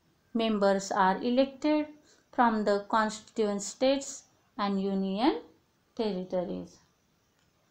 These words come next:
All the constituent states do not get equal representation in the Rajya Sabha. It is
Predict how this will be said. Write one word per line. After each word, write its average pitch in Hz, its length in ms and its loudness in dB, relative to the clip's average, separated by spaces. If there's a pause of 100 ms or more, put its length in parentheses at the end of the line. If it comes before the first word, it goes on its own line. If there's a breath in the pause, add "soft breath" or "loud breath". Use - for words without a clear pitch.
(440)
All 339 440 6
the 320 320 6 (400)
constituent 247 960 0
states - 640 -6 (160)
do 277 140 6
not 294 380 4
get 240 180 2
equal 208 640 -2 (640 soft breath)
representation 220 1160 -2
in 185 240 -2
the 339 220 4 (420)
Rajya 190 400 -2
Sabha. 175 440 -8 (1120)
It 320 180 -2
is 392 360 2